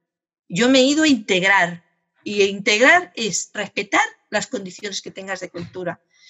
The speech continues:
Pero ha habido muchas mujeres feministas muy mal aconsejadas, otras no, gracias a Dios hay muchísimas que son muy,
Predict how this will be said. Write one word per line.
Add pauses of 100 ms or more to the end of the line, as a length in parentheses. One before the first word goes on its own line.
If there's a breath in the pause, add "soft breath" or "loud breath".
(200 soft breath)
Pero
ha
habido
muchas
mujeres
feministas
muy
mal (120)
aconsejadas,
otras
no,
gracias
a
Dios
hay (240 soft breath)
muchísimas
que
son
muy,